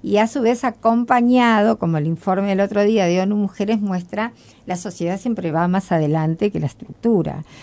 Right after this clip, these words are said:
Ya cuando fue la ley de cuota, la sociedad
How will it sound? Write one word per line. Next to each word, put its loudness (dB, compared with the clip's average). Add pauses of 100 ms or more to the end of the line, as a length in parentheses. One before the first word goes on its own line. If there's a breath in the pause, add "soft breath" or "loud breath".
(300 loud breath)
Ya 0
cuando -4
fue -4
la 2
ley -2
de -2
cuota, -4
la -10
sociedad -4